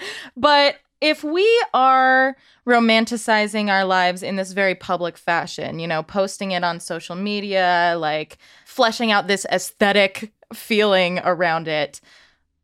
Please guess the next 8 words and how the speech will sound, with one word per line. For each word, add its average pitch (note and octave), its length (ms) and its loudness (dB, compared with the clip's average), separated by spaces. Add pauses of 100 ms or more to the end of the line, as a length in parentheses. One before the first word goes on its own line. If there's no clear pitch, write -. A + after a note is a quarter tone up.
(800)
does C#4+ 200 4
it F4+ 160 0
count? A#3 580 2
Like, B3 440 2 (160)
is D4 240 4
it, C#4+ 480 0
is C#4 200 2
it D#4 180 -2